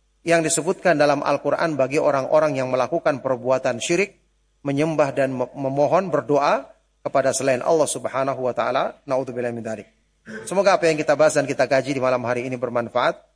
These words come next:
dan menjadi sebab kebaikan untuk dunia dan akhirat kita, semakin menguatkan kita untuk selalu berpegang teguh dengan tauhid, dan semakin berusaha untuk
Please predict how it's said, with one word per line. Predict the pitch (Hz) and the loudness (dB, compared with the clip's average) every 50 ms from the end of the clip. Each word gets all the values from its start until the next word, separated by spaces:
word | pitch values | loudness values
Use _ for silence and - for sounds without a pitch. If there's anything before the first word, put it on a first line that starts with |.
| _ _ _ _ _ _ _ _ _ _ | _ _ _ _ _ _ _ _ _ _
dan | - 131 127 | -4 -4 -4
menjadi | 131 120 127 135 131 | -2 -2 -2 -2 0
sebab | 135 - 131 120 135 135 - | -2 -4 0 0 0 0 0
kebaikan | - 120 123 123 127 - 139 127 127 | -2 -2 -2 -2 -2 -2 -4 -4 -4
untuk | 139 139 139 139 120 | -4 -8 -8 -10 -10
dunia | 117 123 135 135 135 127 | -8 -6 -4 -2 -2 -2
dan | 123 123 120 - | -2 -2 -4 -2
akhirat | 135 131 117 - 127 131 127 123 - | -4 -4 -4 -4 -2 -2 -2 -2 -2
kita, | - 131 - 139 160 226 - - _ _ _ _ _ _ _ _ - | -4 -2 0 0 0 0 -2 -10 _ _ _ _ _ _ _ _ -8
semakin | - 139 131 143 135 - 165 139 | -6 -2 -2 -2 -2 -2 -2 -2
menguatkan | 135 135 131 131 147 156 156 - 156 139 135 | 0 0 2 2 2 2 2 2 0 0 0
kita | - 147 - 147 135 | -4 -2 -2 0 -2
untuk | 135 127 - 139 | -2 -4 -6 -6
selalu | - 143 139 143 151 151 139 | -4 0 2 2 2 2 0
berpegang | 135 127 - 135 123 135 127 127 | -4 -4 -4 -2 -2 -2 -2 -2
teguh | - 139 131 147 147 | -4 -6 -4 -2 -2
dengan | 139 131 123 127 123 | -2 -2 -2 -4 -4
tauhid, | - 135 135 135 120 127 160 202 - _ _ _ _ _ _ _ _ _ _ _ - | 0 0 0 0 0 -2 -2 -4 -4 _ _ _ _ _ _ _ _ _ _ _ -2
dan | 147 151 151 | 0 0 0
semakin | 143 - 127 131 160 - - - 156 | 0 -4 -2 -2 -2 -2 -2 -4 -4
berusaha | 143 135 131 117 127 117 - 147 147 151 143 | -2 -2 -2 -2 -4 -4 -2 0 2 2 2
untuk | - 135 123 - 196 196 - | 0 -4 -4 -2 -4 -4 -4